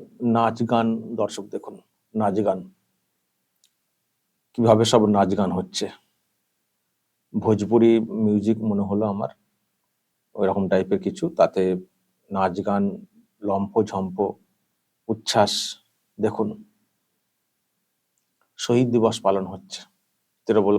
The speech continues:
কংগ্রেসের শহীদ দিবস পালন, এই হচ্ছে নমুনা। আসলে এটাকে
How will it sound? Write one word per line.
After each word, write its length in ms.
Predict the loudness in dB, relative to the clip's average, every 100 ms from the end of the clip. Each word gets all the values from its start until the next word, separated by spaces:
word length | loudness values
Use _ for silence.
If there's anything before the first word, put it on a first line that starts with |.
| 0
কংগ্রেসের 420 | -2 -2 -2 -4 -4 _ _ _
শহীদ 300 | -2 2 2
দিবস 280 | 2 0 0
পালন, 300 | -2 -2 -2 -6 _ _ _ _ _ _ _ -4
এই 100 | -2
হচ্ছে 280 | -4 -4 -6 -6 -10 _ _ _
নমুনা। 440 | -2 0 -2 -6 -10 _ _ _ _ _ _ _ _ _ _ _ _ _ _ _ _ _ _ _ _ _ _ -20 _ _ _ _ _ _ _ _ _ _ _ _ _ _ _ _ _ _ _ _ _ _ _ _ 0
আসলে 240 | 8 10 10
এটাকে 280 | 8 10